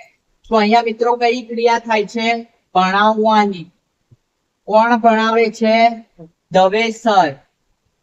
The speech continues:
શું ભણાવે છે? ગણિત વિષય. એટલે એને ઓબ્જેક્ટ તરીકે લઈશું. છઠ્ઠું જોઈએ.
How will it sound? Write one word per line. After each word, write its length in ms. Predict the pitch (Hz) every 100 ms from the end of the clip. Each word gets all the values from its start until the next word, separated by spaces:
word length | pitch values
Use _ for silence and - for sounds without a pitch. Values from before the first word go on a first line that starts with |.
| _ _ _ _ _ _ _
શું 380 | - 220 240 240
ભણાવે 500 | 233 220 226 226 220
છે? 420 | 214 214 220 226 220 220 _ _ _ -
ગણિત 400 | 185 196 226 220
વિષય. 680 | 214 214 208 208 180 147 135 131 _ _ _ _ _ _ _ _ _ _ _ _
એટલે 200 | 160 175
એને 600 | 196 180 170 208 233 220 _ _
ઓબ્જેક્ટ 600 | 202 202 175 233 233 233
તરીકે 400 | 233 214 214 214
લઈશું. 720 | 202 196 185 - 151 135 135 _ _ _ _ _ -
છઠ્ઠું 420 | 196 - - 240 214
જોઈએ. 720 | 226 220 202 165 135 135